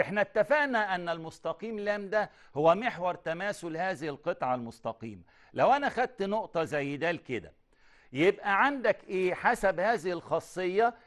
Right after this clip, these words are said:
يبقى ألف د ده هيساوي مين؟ هيساوي ألف ب. ليه بقى؟ بتقول لك إيه الخاصية؟ أي نقطة على محور تماثل القطعة المستقيمة اللي هو المستقيم لام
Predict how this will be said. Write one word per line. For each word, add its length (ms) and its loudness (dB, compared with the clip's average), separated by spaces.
يبقى 460 0
ألف 200 0
د 420 2
ده 260 4
هيساوي 580 0
مين؟ 320 -2
هيساوي 760 2
ألف 180 -2
ب. 260 -8
ليه 260 6
بقى؟ 360 4
بتقول 420 -4
لك 180 2
إيه 80 -4
الخاصية؟ 720 0
أي 320 6
نقطة 480 2
على 360 6
محور 440 2
تماثل 600 -4
القطعة 460 -2
المستقيمة 720 -4
اللي 140 0
هو 100 2
المستقيم 640 -6
لام 240 4